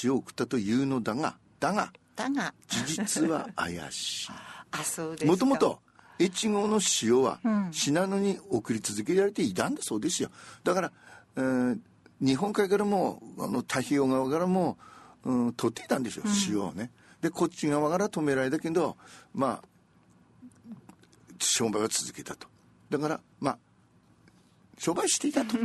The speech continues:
Speaker 2: <laughs>
Speaker 1: いうことのようです。ちょっとがっかりしますが。
Speaker 2: はい。
Speaker 1: でも、まあね、
Speaker 2: はい。
Speaker 1: 止めようと思えば止めれたのを止めないんだから、
Speaker 2: うん。
Speaker 1: え-、偉いんじゃないですか。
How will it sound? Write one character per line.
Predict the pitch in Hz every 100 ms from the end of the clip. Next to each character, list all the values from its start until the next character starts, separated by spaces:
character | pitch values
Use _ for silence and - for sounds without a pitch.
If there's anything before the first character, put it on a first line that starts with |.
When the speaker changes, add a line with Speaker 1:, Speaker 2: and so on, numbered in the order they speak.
| 190 -
Speaker 2:
<laughs> | - - -
Speaker 1:
い | 139 208
う |
こ | 208 - 180
と | 185 175
の | 175 170
よ | 127 120
う |
で | 98
す。 | -
ち |
ょ | 214
っ |
と | 180
が | 147
っ |
か | -
り | 156
し | 151
ま | 104
す | 90
が。 | 87 - -
Speaker 2:
は | 202
い。 | 165
Speaker 1:
で | 180
も、 | 262
ま | - 202
あ |
ね、 | 107 101 - -
Speaker 2:
は | 180
い。 | 180 - - - -
Speaker 1:
止 | 165
め | 165 180
よ | 208
う |
と | -
思 | 277 123
え |
ば | 120
止 | 123
め | 113
れ | 107
た | 110
の | 117 117
を |
止 | -
め | 101
な | 87
い | 87
ん |
だ | 92
か | 98
ら、 | 90
Speaker 2:
う |
ん。 | 85
Speaker 1:
え-、 | - - -
偉 | 180
い | -
ん |
じ | -
ゃ |
な | -
い |
で | -
す | -
か。 | -